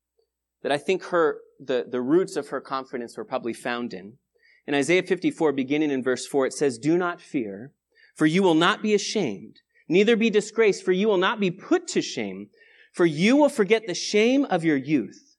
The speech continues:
and will not remember the reproach of your widowhood anymore, for your Maker is your husband.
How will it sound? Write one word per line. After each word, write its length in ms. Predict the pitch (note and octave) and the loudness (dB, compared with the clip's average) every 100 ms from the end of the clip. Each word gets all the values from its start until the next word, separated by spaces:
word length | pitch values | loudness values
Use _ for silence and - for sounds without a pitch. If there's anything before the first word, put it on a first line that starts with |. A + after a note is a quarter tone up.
| _ _ _ _ _ _ _ - | _ _ _ _ _ _ _ -4
and 220 | C3+ C3+ | -2 -2
will 320 | B2+ D3+ A#3+ | -2 2 4
not 200 | C4+ A3 | 2 0
remember 320 | F3 E3+ F3+ D#3+ | 0 0 2 2
the 100 | D3 | 2
reproach 640 | C#3+ - - A3 D4+ - | 0 -2 0 2 2 -4
of 180 | D3 D3 | -4 0
your 140 | D3+ | 0
widowhood 720 | C#3 F3 F3 C#3 A#2 A#2 A#2+ - | 2 2 0 -2 -2 -2 -4 -6
anymore, 680 | C3+ E3 F3 A2+ F#2 G#2+ _ _ _ _ | -4 -2 -2 -4 -8 -16 _ _ _ _
for 240 | - F3+ | 0 2
your 220 | E3 D#3+ B2+ | 4 2 2
Maker 600 | C3 F#3 G#3+ - A#2+ A2+ | -2 0 0 -2 -6 -6
is 220 | B2 A#2+ | -6 -6
your 120 | C3+ | -8
husband. 440 | A#2 F#2+ G2 G2 | -8 -12 -16 -20